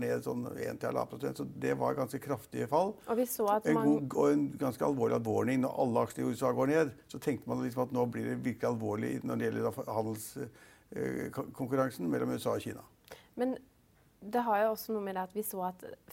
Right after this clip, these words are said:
Speaker 2: frykten for handels-, at handelskrigen skal blusse opp igjen, er til stede. Investorene er redd for at man kanskje ikke kommer til noen avtale.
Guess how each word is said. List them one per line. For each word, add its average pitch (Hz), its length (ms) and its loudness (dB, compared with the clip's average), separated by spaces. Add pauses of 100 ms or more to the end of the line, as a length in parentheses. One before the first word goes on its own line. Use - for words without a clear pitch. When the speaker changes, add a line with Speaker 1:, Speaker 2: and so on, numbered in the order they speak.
Speaker 2:
frykten 208 480 -4
for 196 160 -4
handels-, 180 560 -4
at 185 320 -2
handelskrigen 180 560 -4
skal 175 100 -6
blusse 180 220 -6
opp - 240 -8
igjen, 254 400 0
er 185 400 2
til 185 160 -4
stede. 190 560 2
Investorene 185 640 -6
er 196 160 -4
redd 180 80 -8
for 190 160 -6
at 202 80 -8
man 196 100 -2
kanskje 202 300 -8
ikke 185 240 -10
kommer 160 240 -6
til 202 240 -4
noen 233 220 0
avtale. 254 340 4